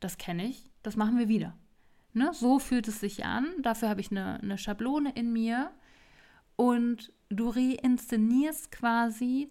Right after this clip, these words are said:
zum Beispiel frühkindliche Beziehungen, zum Beispiel mit deinen Eltern, mit wichtigen Bezugspersonen, reinszenierst du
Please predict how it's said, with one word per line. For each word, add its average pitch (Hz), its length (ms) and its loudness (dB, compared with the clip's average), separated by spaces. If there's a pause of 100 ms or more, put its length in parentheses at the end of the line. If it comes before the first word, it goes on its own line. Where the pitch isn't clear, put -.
zum 254 360 2
Beispiel 208 880 -2 (440)
frühkindliche 220 680 0
Beziehungen, 208 920 0 (420)
zum 247 220 2
Beispiel 208 320 2
mit 190 160 -4
deinen 190 160 -2
Eltern, 202 460 -2
mit 214 180 -2
wichtigen 190 380 -4
Bezugspersonen, 190 1040 -4 (1400)
reinszenierst 220 1200 2
du 247 420 0